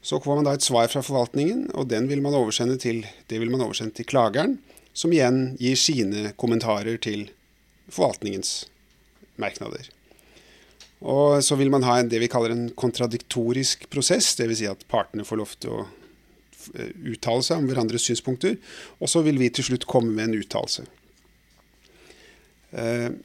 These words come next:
bare kanskje en ting som er litt viktig å si, før vi, når vi nå har sagt dette om, om, eh, fremgangsmåten for behandling, det er jo at Sivilombudsmannen er ikke en ordinær klageinstans hvor man har krav på å få sin klage behandlet f-,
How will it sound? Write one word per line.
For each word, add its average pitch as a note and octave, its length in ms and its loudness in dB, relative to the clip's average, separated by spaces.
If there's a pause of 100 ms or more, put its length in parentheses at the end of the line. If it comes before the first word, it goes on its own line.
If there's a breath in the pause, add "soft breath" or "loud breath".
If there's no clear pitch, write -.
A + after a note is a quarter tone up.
(360)
bare D3+ 360 6 (240)
kanskje D3 260 -2
en D3+ 100 2
ting C#3+ 140 0
som C#3 120 0
er C#3 80 2
litt C#3 80 0
viktig C3 220 -4
å - 40 2
si, D#3+ 280 4 (560 loud breath)
før B2 180 0
vi, B2 120 4 (360)
når - 320 -4
vi B2+ 60 0
nå B2 80 4
har B2 100 0
sagt - 240 -6
dette A#2 220 -4
om, A2+ 160 -2
om, B2 240 -4
eh, A#2 260 -4 (340)
fremgangsmåten A#2 680 0
for B2 100 -6
behandling, B2 400 -4 (560 loud breath)
det - 100 -2
er A2+ 140 -4
jo A2+ 80 2
at B2+ 80 -2
Sivilombudsmannen A2+ 720 -2
er G2 280 -2
ikke B2+ 160 -4
en - 80 -6
ordinær A#2 800 -2
klageinstans A2 1200 -4
hvor A#2 140 -4
man A#2 140 -4
har A2 240 -8 (480)
krav A2+ 580 -4
på B2 120 -8
å A2 60 -10
få G#2 180 -6
sin A2 140 -8
klage F#2 500 -8
behandlet F#2 560 -10
f-, - 20 -14